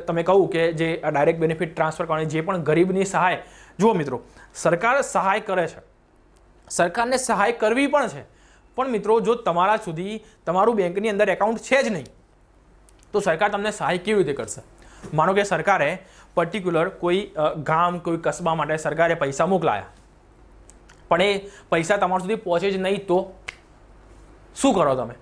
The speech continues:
પૈસા પહોંચે જ નહીં અને વચ્ચે જ પૈસાનું લેવડ દેવડ થઈ જાય તો મતલબ જ નથી મિત્રો. તો સરકારે આ પહોંચ સુનિશ્ચિત કરવા માટે જનધન એકાઉન્ટની મદદથી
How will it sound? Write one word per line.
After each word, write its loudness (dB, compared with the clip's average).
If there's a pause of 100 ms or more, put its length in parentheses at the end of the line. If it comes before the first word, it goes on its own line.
(280)
પૈસા 4
પહોંચે 2
જ 2
નહીં 0 (100)
અને 0
વચ્ચે 0
જ -4
પૈસાનું 0
લેવડ 2
દેવડ 2
થઈ 0
જાય -2 (300)
તો -8
મતલબ 4
જ 0
નથી -2
મિત્રો. -14 (280)
તો -4
સરકારે 0
આ 0
પહોંચ -2
સુનિશ્ચિત -6
કરવા 2
માટે -2
જનધન -2
એકાઉન્ટની -2
મદદથી -2